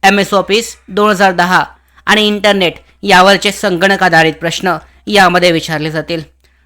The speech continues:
आणि शेवटचं जो सेक्शन आहे पाहू शकता यामध्ये क्वांटिटिव्ह ॲप्टिट्यूड, अंकगणितमध्ये सुद्धा दहा प्रश्न दहा गुणांसाठी विचारले जातील.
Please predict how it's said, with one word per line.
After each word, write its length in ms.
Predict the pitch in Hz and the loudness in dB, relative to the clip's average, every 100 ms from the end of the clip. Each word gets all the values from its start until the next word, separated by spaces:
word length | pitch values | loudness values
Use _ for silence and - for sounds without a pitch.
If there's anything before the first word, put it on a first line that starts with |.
| - | -4
आणि 160 | 190 180 | -2 -2
शेवटचं 560 | - 202 185 196 220 | -4 0 0 0 -4
जो 160 | 214 220 | -6 -6
सेक्शन 400 | - 220 - 226 | -6 -6 -4 -4
आहे 180 | 214 208 | -2 0
पाहू 200 | 208 202 | 0 0
शकता 260 | 208 - | -4 -2
यामध्ये 320 | 214 196 196 - - | 0 0 -2 -6 -2
क्वांटिटिव्ह 500 | 202 175 190 202 202 | 0 0 -2 -2 -2
ॲप्टिट्यूड, 340 | 180 175 180 160 - _ _ | -2 -4 -6 -6 -14 _ _
अंकगणितमध्ये 720 | 202 196 196 208 214 220 214 | -2 -2 0 -2 -2 -4 -6
सुद्धा 220 | 214 220 220 | -4 -4 -4
दहा 260 | 180 175 | -2 -2
प्रश्न 380 | 160 151 - 151 - _ _ 190 | -2 -6 -8 -10 -12 _ _ -6
दहा 220 | 185 175 | -2 0
गुणांसाठी 480 | 175 175 170 180 180 | 0 0 -2 -4 -4
विचारले 360 | 175 180 180 | -4 -4 -2
जातील. 320 | 180 180 196 | -4 -4 -6